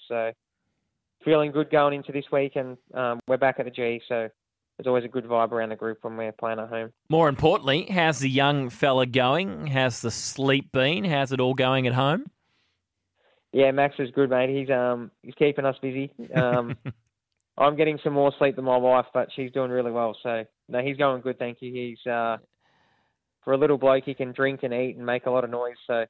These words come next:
Speaker 1: he's going well.
Speaker 2: So, uh, are you sleeping in a separate bedroom, or how's that all going?
Speaker 1: Uh, we got a bit of a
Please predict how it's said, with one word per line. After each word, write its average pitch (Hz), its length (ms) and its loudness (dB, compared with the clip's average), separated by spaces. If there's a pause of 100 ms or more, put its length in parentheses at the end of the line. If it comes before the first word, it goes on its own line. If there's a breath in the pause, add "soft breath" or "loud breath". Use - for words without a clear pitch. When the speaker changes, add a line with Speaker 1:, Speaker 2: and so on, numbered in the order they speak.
(260)
Speaker 1:
he's 127 120 -10
going 127 260 0
well. 117 200 -4 (240)
Speaker 2:
So, 110 320 0
uh, 113 40 2
are 113 200 2
you 123 160 0
sleeping 143 440 0
in 139 60 2
a 135 60 0
separate - 580 -2
bedroom, 151 560 2
or 185 100 4
how's 160 200 2
that 147 160 2
all 143 260 2
going? 120 800 0 (640 loud breath)
Speaker 1:
Uh, 131 600 4
we 143 100 4
got 156 160 6
a 151 80 -4
bit 151 100 2
of 139 120 2
a 131 400 6